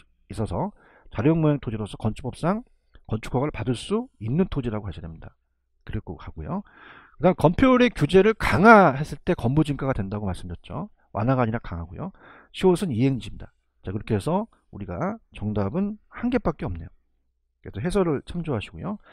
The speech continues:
다시 간다면 니은은 공지를 공한지, 디귿은 간조와 만조 수위선이 사이가 아니라 만조와 토지 등록 지점 사이,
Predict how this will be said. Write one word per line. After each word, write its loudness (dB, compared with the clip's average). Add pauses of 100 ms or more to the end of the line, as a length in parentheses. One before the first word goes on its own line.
(280)
다시 -4
간다면 0 (480)
니은은 2
공지를 2
공한지, -4 (800)
디귿은 -2 (1000)
간조와 6
만조 0 (280)
수위선이 -4
사이가 -4
아니라 -2 (380)
만조와 0
토지 -2
등록 -4
지점 -8
사이, -12